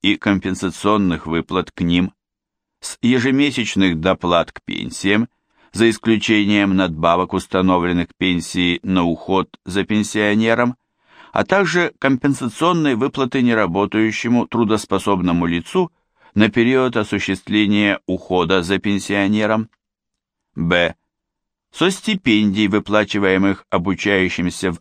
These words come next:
образовательных учреждениях начального, среднего и высшего профессионального образования, аспирантам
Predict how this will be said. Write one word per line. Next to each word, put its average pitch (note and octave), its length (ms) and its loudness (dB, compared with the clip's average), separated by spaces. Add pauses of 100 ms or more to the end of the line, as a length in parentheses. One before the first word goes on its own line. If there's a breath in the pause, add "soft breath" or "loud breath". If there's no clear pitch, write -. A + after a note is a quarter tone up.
образовательных F2 880 -2
учреждениях E2 960 -4 (360)
начального, A#2 920 -2 (380)
среднего E2 680 -2 (280)
и F#2 140 -2
высшего E2+ 560 -2
профессионального B2 960 -2
образования, G#2+ 840 -4 (380 loud breath)
аспирантам C#3+ 840 0